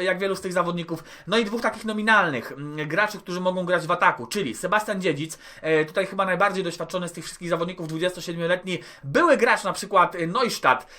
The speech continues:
y, Spree, czyli jakiegoś tam zespołu niemieckiego z niższych lig, e, wcześniej w Podhalu Nowy Targ i w Resowi, mm, Rzeszów oczywiście, jak żeby inaczej. No i Kacper Wydra, osiemnastoletni, e, bardzo młodziutki zawodnik, wykańczanie, szybkość, przyspieszenie, o, bardzo fajny,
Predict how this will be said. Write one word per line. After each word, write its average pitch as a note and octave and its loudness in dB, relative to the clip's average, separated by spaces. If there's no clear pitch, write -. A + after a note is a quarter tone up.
y, D3 -6
Spree, G#3+ 2
czyli F3 -6
jakiegoś F3+ -2
tam E3+ 0
zespołu F3+ -2
niemieckiego F3 -4
z D3+ -6
niższych F3 -4
lig, B3 -6
e, E3 -2
wcześniej G3+ -4
w F3 -10
Podhalu A#3 2
Nowy G#3 0
Targ G3 2
i A3 -4
w F3+ 0
Resowi, D3+ 0
mm, D#3 -2
Rzeszów G3 0
oczywiście, F3 -2
jak E3+ 2
żeby D3+ -2
inaczej. G#3 0
No G3+ -4
i G3 -2
Kacper A3 0
Wydra, E3 0
osiemnastoletni, G3 -2
e, D#3+ 0
bardzo G3 2
młodziutki F#3 -6
zawodnik, E3+ -2
wykańczanie, F#3 0
szybkość, - -4
przyspieszenie, F#3+ -6
o, E3 6
bardzo F#3+ -2
fajny, F3+ 2